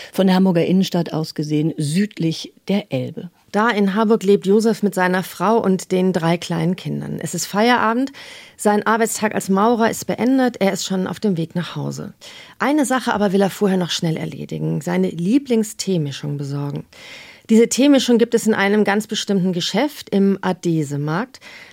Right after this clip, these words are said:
Speaker 2: Das ist ein Supermarkt in der Seewe-Passage. Das ist so eine ganze Ladenzeile, gibt es ganz viele Geschäfte. Und da im Adese-Markt gibt es Gemüse, Obst, Gewürze, Fleisch und viele Produkte aus der ganzen Welt. Und eben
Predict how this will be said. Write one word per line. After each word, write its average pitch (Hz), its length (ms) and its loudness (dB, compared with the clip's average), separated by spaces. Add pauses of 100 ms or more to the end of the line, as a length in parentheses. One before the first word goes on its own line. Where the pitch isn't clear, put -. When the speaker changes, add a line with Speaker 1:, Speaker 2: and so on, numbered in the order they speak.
Speaker 2:
Das 180 140 -6
ist 214 180 0
ein 220 200 4
Supermarkt 214 540 2
in 202 160 2
der 190 160 2
Seewe-Passage. 208 1040 0
Das 180 140 -4
ist - 140 -12
so 185 80 -4
eine 175 100 0
ganze 165 380 -4
Ladenzeile, 165 760 -2
gibt 165 160 -10
es 156 120 -10
ganz 170 240 -8
viele - 200 -10
Geschäfte. - 520 -14
Und 160 180 -4
da 220 220 0 (440)
im 214 200 6
Adese-Markt 226 880 2
gibt - 180 -4
es 180 320 -4
Gemüse, 208 640 4
Obst, - 600 0
Gewürze, 202 560 2
Fleisch 185 560 -2
und 175 320 -4
viele 254 220 0
Produkte 165 420 -6
aus 151 140 -8
der 165 100 -4
ganzen 160 400 -4
Welt. 156 320 -6 (180)
Und 180 340 0
eben 220 380 2